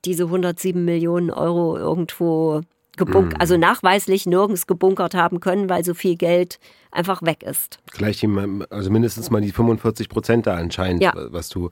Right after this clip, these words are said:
Speaker 1: Ja.
Speaker 2: was du gesagt hast. Also diese drei Angeklagten und die eine Frau, also die vier angeklagten, ähm, Personen, haben jetzt, so wie du, wie ich das verstehe, nicht in Bescheidenheit, äh, gelebt und im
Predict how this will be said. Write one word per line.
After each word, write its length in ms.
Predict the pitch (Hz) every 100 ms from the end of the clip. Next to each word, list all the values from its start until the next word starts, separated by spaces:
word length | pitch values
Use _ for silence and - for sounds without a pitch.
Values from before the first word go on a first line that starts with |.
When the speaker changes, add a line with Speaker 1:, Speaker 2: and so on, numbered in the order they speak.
| -
Speaker 1:
Ja. 140 | 165 - -
Speaker 2:
was 200 | 101 -
du 100 | 104
gesagt 380 | 98 101 101
hast. 280 | 92 85 -
Also 380 | 101 113 117 113 - - _ _
diese 320 | 110 113 113
drei 600 | 113 - 110 113 123 127
Angeklagten 1000 | - 123 131 131 - 123 113 117 - 131
und 200 | 113 104
die 80 | 95
eine 200 | 80 107
Frau, 260 | - 110 110
also 160 | 95
die 60 | 92
vier 200 | - 98
angeklagten, 720 | 98 104 - 98 90 - 95
ähm, 500 | 87 90 87 87 87
Personen, 600 | 85 95 87 98 107 107
haben 200 | 98 101
jetzt, 160 | 110 104
so 120 | 110
wie 140 | 98 92
du, 220 | 104 92
wie 100 | 104
ich 60 |
das 160 | - 104
verstehe, 340 | 104 - 104
nicht 160 | 101 107
in 140 | 92
Bescheidenheit, 760 | 90 90 101 101 110 104 104 -
äh, 220 | 98 101
gelebt 380 | 92 101 104 107
und 280 | 85 90 85
im 320 | 87 87 82